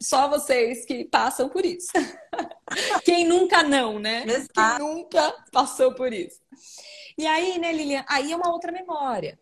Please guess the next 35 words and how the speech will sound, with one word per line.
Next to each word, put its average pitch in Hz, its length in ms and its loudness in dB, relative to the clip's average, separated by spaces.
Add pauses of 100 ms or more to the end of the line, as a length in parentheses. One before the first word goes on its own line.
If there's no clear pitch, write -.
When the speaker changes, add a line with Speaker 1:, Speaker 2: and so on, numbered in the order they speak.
(140)
Speaker 1:
A 190 80 -8
gente 233 240 -2
chama 254 240 -4
memória 285 720 -2
de 277 180 -6
trabalho. 240 560 -6 (800)
Bonito 214 540 2
o - 20 -2
nome 294 260 -2
também, 359 300 -2
né? 214 260 -2 (260)
E 262 140 0
ela 453 160 4
tem 466 180 2
até 494 240 0
a 508 40 0
ver, 403 160 2
porque 330 260 2
você 359 160 -2
tá 415 100 0
trabalhando 453 460 2
mesmo, 208 340 -4
né? 294 200 -6 (360)
Então, 349 140 0
a 381 60 2
memória 480 360 -2
de - 160 -6
trabalho, 214 800 -2
Lilian, 214 280 -4
é - 20 -4
essa 247 240 -10
capacidade 269 840 -4
que - 80 -4
eu 269 80 0
tenho, 160 560 -2